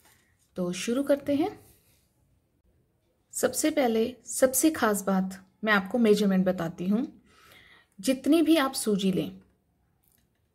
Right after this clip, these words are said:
उससे डबल आपकी चीनी डलेगी, जितनी सूजी है उतना आपका घी डलेगा और जितनी सूजी है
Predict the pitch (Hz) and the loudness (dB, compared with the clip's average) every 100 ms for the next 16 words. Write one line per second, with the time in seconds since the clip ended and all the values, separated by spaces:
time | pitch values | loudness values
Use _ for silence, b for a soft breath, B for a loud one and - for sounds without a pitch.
0 | _ _ _ _ 254 254 - 320 214 202 | _ _ _ _ -8 -4 2 2 4 4
1 | 214 226 - 202 - 190 190 190 185 220 | 4 0 -2 -6 -6 -8 -4 -2 0 2
2 | 247 240 240 247 - - _ _ _ _ | 0 0 -4 -8 -10 -20 _ _ _ _
3 | b b b b b - 214 247 277 320 | b b b b b -4 -4 -2 2 2
4 | - 277 247 285 285 285 - _ _ _ | 2 0 2 4 4 2 -6 _ _ _
5 | _ 277 269 302 311 - 220 - 226 208 | _ -10 -4 0 0 0 -2 -2 -2 -2
6 | 196 208 185 160 151 - - - _ _ | 0 2 2 0 -2 -4 -12 -18 _ _
7 | _ _ B B B B B 214 220 208 | _ _ B B B B B 2 2 2
8 | - 262 - 320 330 240 190 214 214 190 | -2 -4 -2 0 0 0 0 0 0 -2
9 | 190 | -4